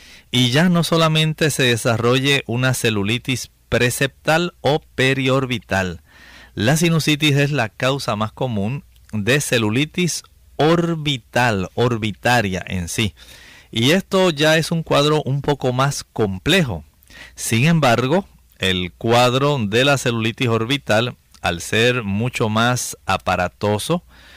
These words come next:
al ser mucho más impactante porque el ojo se torna rojo, pudiera haber cierto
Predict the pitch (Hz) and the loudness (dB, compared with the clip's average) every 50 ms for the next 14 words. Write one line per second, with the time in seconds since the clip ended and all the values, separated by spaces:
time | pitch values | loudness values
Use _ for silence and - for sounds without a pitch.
0 | - - - _ _ - 107 107 - - 156 165 156 170 180 - - 156 147 160 | -20 -20 -20 _ _ -4 -4 -2 0 2 2 2 2 2 2 2 2 2 2 2
1 | 165 - - - 139 139 135 123 - - 113 - - - - 156 175 170 165 - | 0 0 -2 -2 -2 -2 -2 -2 -2 -2 -4 -4 -4 -4 -2 0 0 2 0 0
2 | - 95 - - 101 101 95 - 107 98 98 104 113 110 127 123 - 104 87 - | -2 -4 -2 -2 -2 -4 -2 -2 -2 0 2 2 0 0 0 -2 -2 -4 -4 -2
3 | - 101 107 110 110 110 104 92 90 87 - 98 98 104 104 104 101 107 135 160 | 0 0 2 2 2 2 0 0 -2 -4 -4 -2 0 2 2 2 2 2 0 -2
4 | - _ _ _ - - - - _ _ _ - - 104 107 110 135 139 143 139 | -4 _ _ _ -20 -20 -20 -20 _ _ _ -8 -4 -2 0 2 2 4 4 4
5 | 131 135 135 127 - 131 123 127 127 127 - - 127 123 123 113 110 110 104 98 | 4 2 2 0 0 0 0 0 0 -2 -2 0 2 2 4 4 4 2 2 0
6 | 98 - - | 0 -2 -6